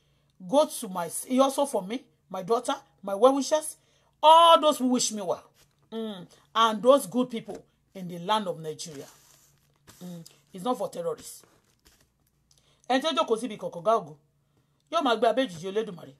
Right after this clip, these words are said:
Àwa ti jókòó síbi kọ̀kọ̀ gá ògo, a sì ti ń gbé abẹ́ òjìji Elédùmarè. Ipò tẹ́ ẹ wà, Ọ̀jájá the second, Elédùmarè ló fi yín síbẹ̀, tí í ṣe ẹ̀gọ́ ọ̀gá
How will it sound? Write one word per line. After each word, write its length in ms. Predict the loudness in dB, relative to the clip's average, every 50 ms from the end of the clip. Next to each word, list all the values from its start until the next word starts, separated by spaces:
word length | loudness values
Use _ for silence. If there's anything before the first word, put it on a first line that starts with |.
| _ _ _ _ _ _ _ -20 -6 _
Àwa 300 | 4 4 8 8 8 6
ti 100 | 6 -2
jókòó 480 | 0 2 2 2 2 -2 -6 -6 -6 -10 -12 _ _ _
síbi 260 | _ -10 -8 -6 -6 -6
kọ̀kọ̀ 260 | -8 -10 -10 -6 4
gá 100 | 4 4 4
ògo, 160 | 4 -2 -12 -16 _ _ _ _ _ _ 4
a 120 | 4 4
sì 100 | 4 4
ti 80 | 0 2
ń 60 | 6
gbé 60 | 8
abẹ́ 240 | 8 8 8 6 2 2
òjìji 220 | 2 -4 4 4
Elédùmarè. 460 | 6 6 6 4 2 -2 -2 -4 -6 -8 -16 _ _ _ _ _ _ _
Ipò 320 | -2 -2 2 8 8 8
tẹ́ 220 | 10 10 8 8 8
ẹ 60 | 8 6
wà, 160 | 6 2 0 -4 -14 _ _ _ _ _ _
Ọ̀jájá 580 | -4 -4 0 2 2 2 4 2 0 0 0 -4
the 80 | -8
second, 360 | -6 -4 -4 -6 -6 -10 -18 -20 _ _ _ _ _ _ _ _ _ 8
Elédùmarè 500 | 8 8 8 4 2 2 2 2 2 2
ló 100 | -2 -4 -4
fi 120 | -4 -6
yín 120 | -6 -4
síbẹ̀, 280 | -4 -4 0 0 0 0 0 -10 _ _ _ _
tí 120 | -2 -2
í 20 | 0
ṣe 280 | 0 -2 4 4 4 4
ẹ̀gọ́ 220 | 4 2 0 0
ọ̀gá 160 | 6 6 8